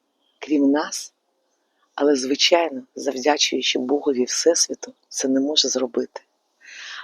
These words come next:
Але такі сходи сонця, тільки трошки інакші,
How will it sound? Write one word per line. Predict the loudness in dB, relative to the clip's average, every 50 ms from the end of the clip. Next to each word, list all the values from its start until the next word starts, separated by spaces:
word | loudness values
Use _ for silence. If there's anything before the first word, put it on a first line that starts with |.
| -10 -2
Але | 2 4 8 8 8 8 6 4 _ _
такі | -4 -4 -4 -2 0 2 2 2 0 -4 _ _ _ _
сходи | -6 -6 -2 2 2 2 4 4
сонця, | 4 4 4 4 2 -2 -4 -4 -6 -8 -8 -10 -20 _ _ _ _ _ _ _ _ _ _ _ _ _ _ _ _ _ _ _ _ _ _
тільки | -2 -2 -2 0 2
трошки | 4 4 4 4 2 -2 -4 -6
інакші, | -6 -6 -4 -6 -6 -4 -2 -2 -2 -4 -6 -12